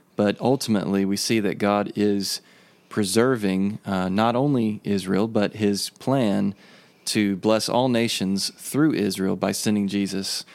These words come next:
uh, even the, the promise all the way back, uh, from Genesis twelve. So, uh, secondly, I think you get a really good, clear glimpse of Jesus, uh, in Daniel chapter seven, uh, verses thirteen and fourteen, that says this, "I saw in the night visions, and behold,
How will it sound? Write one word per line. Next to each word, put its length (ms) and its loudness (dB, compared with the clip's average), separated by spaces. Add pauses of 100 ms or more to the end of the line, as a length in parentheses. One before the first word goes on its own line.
(320)
uh, 240 -2
even 500 0
the, 160 0
the 160 -6
promise 460 0
all 180 2
the 60 -2
way 100 0
back, 480 -4 (420)
uh, 140 -2
from 180 -4
Genesis 380 -2
twelve. 380 -4
So, 320 0 (400)
uh, 140 2
secondly, 420 0
I 20 2
think 240 -2
you 80 -2
get 160 2
a 60 0
really 260 2
good, 380 0
clear 380 2
glimpse 520 -2
of 180 -6
Jesus, 580 -2 (520)
uh, 220 -2
in 120 0
Daniel 300 2
chapter 300 -2
seven, 500 0 (180)
uh, 120 0
verses 260 -2
thirteen 300 0
and 100 -4
fourteen, 320 0
that 100 -4
says 240 -2
this, 360 -2 (760)
"I 100 2
saw 380 2
in 260 0
the 100 2
night 440 2
visions, 720 0
and 200 0
behold, 540 0